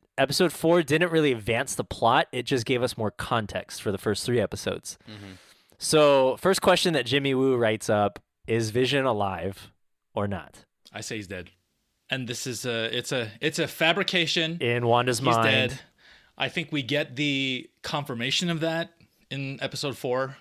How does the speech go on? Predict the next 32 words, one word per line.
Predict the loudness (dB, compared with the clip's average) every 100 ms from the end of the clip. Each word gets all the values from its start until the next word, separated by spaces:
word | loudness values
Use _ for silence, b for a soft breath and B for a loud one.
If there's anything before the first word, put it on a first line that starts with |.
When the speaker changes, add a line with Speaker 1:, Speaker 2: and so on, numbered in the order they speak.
| _
Speaker 3:
when | -8 -6
the, | -6
when | -6 -8
you | -2
Speaker 1:
Okay. | 0
Speaker 3:
show | 2 0
that | -2
shot | -2 -2 -4
of | -4
him | -6 -6
with | -8 -8
the, | -8 -10 -12 B B B -14
without | -12 -10
the |
stone | -8 -8 -8
in | -8 -12
his | -12
head. | -12 -14 -16 -6
Speaker 1:
Right. | -2 0
Speaker 3:
And | 0
I | -2
think | -4 -4 -6 -6
he | -10 -12 -12
doesn't | -10 -2 0 0 -2 -2
get | -6
revived | -4 -4 -4 -4 -6
at |
the | -8 -8
end | -8
of |
this | -10
episode. | -14 -12 -12 -12 -14